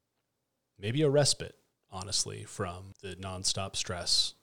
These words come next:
of the pandemic, especially the early pandemic. Folks from Idaho <laughs> headed west, seeking, I don't know what, you know, safety, community, a s-, collective sense that when there's danger, it's best to stick together.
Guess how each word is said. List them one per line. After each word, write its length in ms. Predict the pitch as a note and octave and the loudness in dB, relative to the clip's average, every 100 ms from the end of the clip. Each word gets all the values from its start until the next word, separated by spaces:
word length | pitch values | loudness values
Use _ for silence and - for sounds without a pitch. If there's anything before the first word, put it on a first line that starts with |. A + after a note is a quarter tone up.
| _ | _
of 320 | G2 F2+ F#2 - | -12 -10 -12 -16
the 60 | |
pandemic, 500 | - G2 G2+ G2 F2+ | -10 -6 -4 -6 -6
especially 360 | A2 D#3 C3+ C3+ | -4 0 2 2
the 160 | B2+ | 2
early 200 | B2+ G#2+ | 0 -2
pandemic. 480 | G2 G2 G2 G#2 G#2 - _ _ _ _ _ _ _ _ | -6 -10 -12 -14 -16 -20 _ _ _ _ _ _ _ _
Folks 240 | - C3+ - | 2 4 4
from 120 | G#2+ | 4
Idaho 460 | A2 D#3 G#2 G#2 | 6 8 6 2
<laughs> 0 | |
headed 400 | G2 A#2+ G#2+ A#2+ | 0 2 2 4
west, 400 | A#2+ A2 G2+ - | 4 2 2 0
seeking, 460 | - - A2+ A2 G#2+ | 2 2 2 2 2
I 80 | A#2+ | 4
don't 100 | A#2 | 4
know 120 | G#2+ | 2
what, 220 | F#2+ - - - _ | 0 -6 -14 -20 _
you 80 | F#2+ | -4
know, 80 | F2 | 0
safety, 560 | - F#2 - G2 F#2+ - - _ - | 0 0 -4 -6 -6 -12 -20 _ -10
community, 680 | - G#2 F#2+ F#2+ F#2+ F#2+ G2+ - _ _ _ - | -6 -4 -4 -6 -6 -6 -10 -16 _ _ _ -10
a 500 | B2 G#2 G2+ F#2+ - - - | -8 -6 -4 -6 -8 -12 0
s-, 160 | - | 0
collective 580 | - B2 A#2 G2+ - F#2 | 2 2 2 0 -4 0
sense 480 | - - G2 G2+ - | 2 2 0 0 0
that 140 | G2+ | -2
when 120 | F#2+ F#2+ | -6 -6
there's 200 | F2+ - | -6 -8
danger, 540 | F#2+ F#2 F#2 G2+ G2 | -8 -8 -8 -6 -6
it's 220 | F#2 - | -4 -4
best 320 | - G2 - | -4 -4 -4
to 60 | - | -2
stick 220 | - G#2+ | -2 -4
together. 480 | - G2 G2 G#2+ | -8 -8 -6 -6